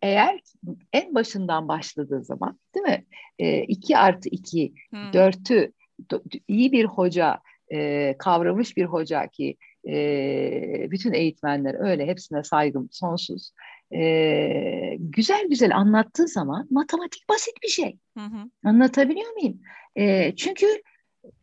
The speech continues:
Speaker 1: mantık her insanın alabileceği bir şey.
Speaker 2: Hı hı.
Speaker 1: Dolayısıyla siz adım adım çıkarsanız, adım adım anlaya anlaya çıkarsanız o ilk başta iki artı iki dörtü öğrenmeye gelen çocuk ileride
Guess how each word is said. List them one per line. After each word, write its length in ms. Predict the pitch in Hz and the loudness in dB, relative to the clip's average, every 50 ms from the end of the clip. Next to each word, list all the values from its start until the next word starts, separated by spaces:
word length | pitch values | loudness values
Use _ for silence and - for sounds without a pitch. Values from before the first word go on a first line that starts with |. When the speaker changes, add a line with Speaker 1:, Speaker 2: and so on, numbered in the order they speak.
| _ _ _ - | _ _ _ -2
Speaker 1:
mantık 580 | 208 247 466 523 539 - 523 480 - - - _ _ _ _ _ _ _ _ _ _ _ _ _ | 2 4 4 4 4 4 2 2 2 -6 -20 _ _ _ _ _ _ _ _ _ _ _ _ _
her 120 | - 330 415 453 | -2 0 2 2
insanın 240 | 415 - 370 381 415 | 2 0 -2 -2 0
alabileceği 540 | 415 415 415 403 403 381 - 392 370 359 320 | 0 0 2 0 0 2 4 4 4 4 2
bir 60 | 277 | -2
şey. 260 | - - - - - _ _ 254 | -8 -12 -16 -16 -18 _ _ -16
Speaker 2:
Hı 20 | 214 | -16
hı. 140 | 214 - 208 208 214 _ | -16 -18 -20 -20 -10 _
Speaker 1:
Dolayısıyla 600 | 233 262 294 320 330 339 320 - - 480 480 349 | -4 -2 0 2 0 0 -2 -8 -12 -8 -6 -6
siz 300 | - - - 302 240 - _ _ - | -6 -6 -10 -12 -12 -12 _ _ -4
adım 300 | 190 220 202 349 453 494 466 440 | -4 -2 -2 -4 -4 -4 -4 -4
adım 180 | 370 359 339 | -2 -4 -4
çıkarsanız, 1080 | - - - - - 269 302 349 403 403 - 403 339 262 190 160 - - _ _ _ _ _ _ _ _ _ _ _ _ _ - | -6 -8 -10 -6 0 2 4 4 2 0 -2 -2 -2 -2 -4 -6 -10 -14 _ _ _ _ _ _ _ _ _ _ _ _ _ -2
adım 340 | 196 214 208 277 339 415 | -2 0 0 0 0 2
adım 240 | 415 359 302 320 302 | 0 0 2 2 4
anlaya 400 | 294 269 269 269 277 285 302 330 | 4 4 4 4 4 2 2 2
anlaya 360 | 330 302 269 254 247 247 247 | 0 0 0 -2 -2 -4 -4
çıkarsanız 680 | 247 - - - 269 262 269 269 - 220 170 185 208 220 | -6 -6 -2 2 4 4 4 2 0 -8 -12 -8 -8 -6
o 60 | - | -4
ilk 240 | - 302 311 - _ | -4 -4 -6 0 _
başta 300 | 381 370 339 - - 254 | 2 2 2 0 -4 -6
iki 280 | - 262 - - 403 403 | -6 -6 -6 -2 2 2
artı 280 | 370 339 - - - | 2 2 0 -2 -6
iki 240 | - 247 - 370 359 | -10 -8 -8 -6 0
dörtü 360 | 320 285 269 269 - - - - | 2 2 2 2 0 -6 -8 -4
öğrenmeye 640 | - 214 233 233 247 247 254 254 254 262 269 294 330 | -4 -4 -2 0 2 2 0 0 -2 -2 -2 -2 0
gelen 380 | 254 269 226 196 180 170 170 175 | -2 -2 -2 -2 -4 -6 -8 -10
çocuk 420 | - - 294 339 240 180 233 - _ _ _ _ _ _ _ _ _ _ _ _ _ _ _ _ _ _ _ - | -8 -2 -2 0 0 -2 -6 -8 _ _ _ _ _ _ _ _ _ _ _ _ _ _ _ _ _ _ _ 2
ileride 380 | 285 381 453 392 339 330 - | 4 6 6 6 6 4 2